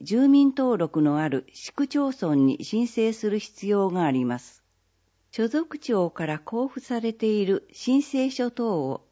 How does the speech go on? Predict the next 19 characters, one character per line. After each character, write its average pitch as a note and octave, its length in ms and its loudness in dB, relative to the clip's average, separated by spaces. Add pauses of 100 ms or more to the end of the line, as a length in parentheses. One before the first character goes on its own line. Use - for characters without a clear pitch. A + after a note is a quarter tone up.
(180)
申 C4 260 2
請 B3 260 2
期 A#3+ 160 -4
限 G3+ 260 2
ま E3 100 2
で D3 140 2
に C#3+ 280 2 (100)
提 G#3 200 -4
出 G#3+ 300 -8
し - 140 -16
て D3+ 140 -4
く D3 120 -8
だ C#3 120 -8
さ C3 220 -12
い。 A#2+ 140 -10 (960)
申 C4+ 280 0
請 C4 300 -2
期 B3 180 -4
限、 C3+ 320 -2